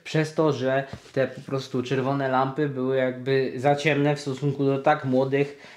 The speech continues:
e, sadzonek, dlatego też na szybkości przyniosłem jeszcze tego grow boxa. No i w tym momencie już, e, one nie idą do góry, stoją,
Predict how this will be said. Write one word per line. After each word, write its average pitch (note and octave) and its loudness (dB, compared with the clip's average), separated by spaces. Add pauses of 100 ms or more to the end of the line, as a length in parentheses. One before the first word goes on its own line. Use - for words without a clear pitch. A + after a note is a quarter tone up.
(140)
e, A#2 -4
sadzonek, D3 4
dlatego B2+ 0
też C3 -4
na C3+ 0
szybkości - -4
przyniosłem C3+ -2
jeszcze B2+ -4
tego C3 2
grow C3+ 2
boxa. B2+ 0 (300)
No E3 0
i F3+ 2
w F3 -10
tym F3+ 2
momencie E3+ 4
już, D#3+ 0
e, D3 4
one D3+ 4
nie D#3+ 6
idą D3 4
do C3+ 2
góry, D3+ 6
stoją, D#3 4